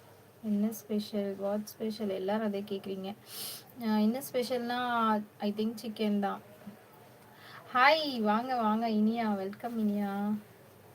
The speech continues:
ஏய், சூப்பரா இருக்க. உங்களை விடவா சூப்பரா இருக்க? ம்,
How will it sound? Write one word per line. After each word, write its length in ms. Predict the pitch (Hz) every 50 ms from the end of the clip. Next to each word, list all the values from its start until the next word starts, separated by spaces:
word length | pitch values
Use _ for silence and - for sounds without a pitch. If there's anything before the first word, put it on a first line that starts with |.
| - - - - - - - - - - - - - -
ஏய், 300 | 226 214 220 233 240 247 - -
சூப்பரா 420 | 240 233 233 - 254 240 240 240
இருக்க. 540 | 233 226 214 208 208 202 196 196 196 196 190 -
உங்களை 320 | 208 202 196 180 180 180 175
விடவா 320 | 175 175 180 185 190 208
சூப்பரா 480 | 220 214 254 240 - - 240 247 247 247
இருக்க? 560 | 240 240 240 - 254 262 262 277 277 262 247 220 208 208 208 208 - - - - - - 226
ம், 400 | 220 220 233 247 269 277 -